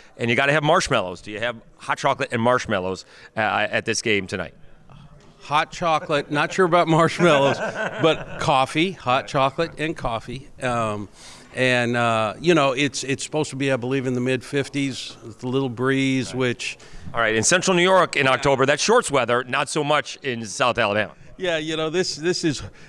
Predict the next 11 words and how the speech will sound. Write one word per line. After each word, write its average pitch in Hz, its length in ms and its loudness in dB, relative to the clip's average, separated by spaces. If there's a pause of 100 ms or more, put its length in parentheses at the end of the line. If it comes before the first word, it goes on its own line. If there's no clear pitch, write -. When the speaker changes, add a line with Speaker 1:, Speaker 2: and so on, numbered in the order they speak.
Speaker 2:
is 139 200 -2
hoodie 156 460 6
and 120 200 2
cap 143 460 2
and 117 240 0
s-, - 260 -8
and, 123 320 2
and 123 200 2
scarf 139 560 2
and 117 160 2
heavy 127 480 2